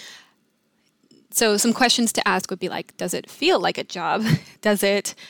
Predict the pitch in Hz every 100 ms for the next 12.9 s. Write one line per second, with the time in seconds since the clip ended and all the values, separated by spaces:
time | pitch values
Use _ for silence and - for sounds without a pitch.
0 | - - 220 214 208 233 - 202 196 -
1 | 269 269 202 190 190 - - - - -
2 | _ _ _ - 233 277 - 262 240 -
3 | - 214 208 208 214 202 - 226 220 202
4 | 208 190 190 190 208 226 - 254 269 277
5 | 285 285 285 _ _ _ - 214 208 -
6 | _ _ _ - 202 - 254 254 - -
7 | - 196 208 196 196 185 _ _ - _
8 | - 202 - 220 240 202 180 190 190 190
9 | 214 - 220 - 202 190 190 202 _ _
10 | _ _ _ _ _ _ _ - 175 185
11 | - - 247 214 220 208 - 208 202 196
12 | 196 196 196 220 254 - 196 202